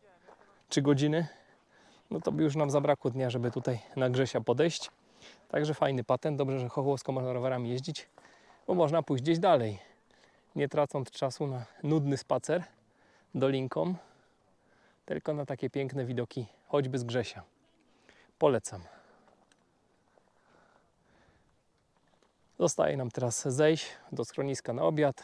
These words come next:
a potem rowerami do Kościeliska. No i to będzie koniec dzisiejszego dnia.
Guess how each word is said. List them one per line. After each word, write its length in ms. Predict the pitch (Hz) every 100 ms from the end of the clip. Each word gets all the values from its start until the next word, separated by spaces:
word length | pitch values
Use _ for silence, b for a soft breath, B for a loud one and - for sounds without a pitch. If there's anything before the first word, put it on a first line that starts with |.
| -
a 100 | -
potem 280 | 139 123 127
rowerami 500 | 123 117 120 117 110 - b b b b b _
do 120 | 147
Kościeliska. 760 | - 123 - 117 123 - 120 101 b b b _ _ b b b b b
No 80 | -
i 80 | 160
to 100 | -
będzie 260 | 139 135 131
koniec 300 | 147 135 117
dzisiejszego 520 | 120 120 - 110 107
dnia. 320 | 120 139